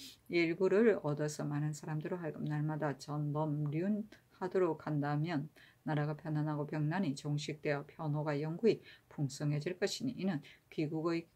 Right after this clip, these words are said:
교화가 멀리 하국의 일단에 미치는 것입니다. 한권과 일축이라도 가르지 않고 내려주신다면 제게 다행이겠습니다. 하찮은 박물은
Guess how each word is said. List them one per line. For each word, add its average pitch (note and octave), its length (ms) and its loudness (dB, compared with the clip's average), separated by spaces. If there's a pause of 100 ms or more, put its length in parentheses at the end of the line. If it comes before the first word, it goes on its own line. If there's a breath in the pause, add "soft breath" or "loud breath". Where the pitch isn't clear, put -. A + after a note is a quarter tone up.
(120)
교화가 D#3+ 500 -4
멀리 D#3 380 -2
하국의 D#3 600 -2
일단에 D#3+ 440 -4
미치는 E3+ 360 -6
것입니다. D3 560 -4 (560 soft breath)
한권과 F#3 960 4
일축이라도 G#3 960 4 (220 loud breath)
가르지 D3+ 560 2
않고 D#3+ 380 0
내려주신다면 D3+ 720 -2
제게 D#3+ 640 0 (160)
다행이겠습니다. C#3+ 1000 -2 (260 loud breath)
하찮은 G#3 440 0
박물은 E3+ 600 -2